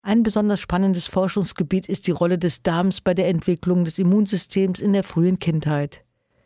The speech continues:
Die ersten Lebensjahre sind eine kritische Phase, in der sich das Immunsystem und das Mikrobiom gegenseitig prägen. Faktoren wie Geburtsmodus, Ernährung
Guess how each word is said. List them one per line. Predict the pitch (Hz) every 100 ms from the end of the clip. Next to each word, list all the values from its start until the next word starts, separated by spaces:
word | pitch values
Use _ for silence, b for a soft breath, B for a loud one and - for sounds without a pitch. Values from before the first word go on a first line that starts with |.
| _ _ _ _ -
Die | - 202
ersten | 214 - -
Lebensjahre | 185 180 165 156 - 165 160 170 180
sind | 160 185
eine | 202 180
kritische | - 202 208 185 202
Phase, | - 165 175 170 170 b b b b b
in | 180 156
der | 180 175
sich | 175
das | - 170
Immunsystem | 202 185 214 220 202 - 214 190 170 _ _
und | 190 180
das | 185 -
Mikrobiom | 196 - 196 170 175 180 180 190 -
gegenseitig | 165 160 151 156 156 180 -
prägen. | - 175 160 147 131 _ _ _ _ _ _ _ _
Faktoren | - 196 190 - 190 180 180
wie | 175
Geburtsmodus, | 160 160 214 - 190 185 185 185 180 - - _ _
Ernährung | 196 175 180 180 160 175